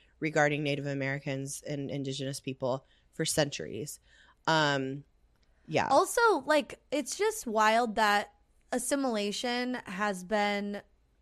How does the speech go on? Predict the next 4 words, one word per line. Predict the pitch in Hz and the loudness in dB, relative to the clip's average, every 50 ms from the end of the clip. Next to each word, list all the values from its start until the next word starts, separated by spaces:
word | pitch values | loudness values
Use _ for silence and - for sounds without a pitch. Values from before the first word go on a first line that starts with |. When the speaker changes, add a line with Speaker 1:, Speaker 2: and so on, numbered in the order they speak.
| _ _ - 226 - | _ _ -18 -14 -14
Speaker 2:
something | - - - 247 240 240 226 - 240 233 226 220 220 220 214 214 208 208 208 - _ _ _ - | -10 -4 -4 -2 -2 -2 -4 -4 -2 0 0 0 0 -2 -2 -4 -6 -8 -10 -12 _ _ _ -20
that | 208 190 208 214 208 202 202 202 196 196 196 - _ _ - | -14 -6 -2 0 2 2 2 2 0 -2 -4 -6 _ _ -6
people | - 233 226 233 262 247 | -4 -2 0 2 2 0
feel | 247 - - 240 240 226 220 220 214 208 208 208 - | 0 -2 -4 0 2 2 4 4 2 2 0 -2 -4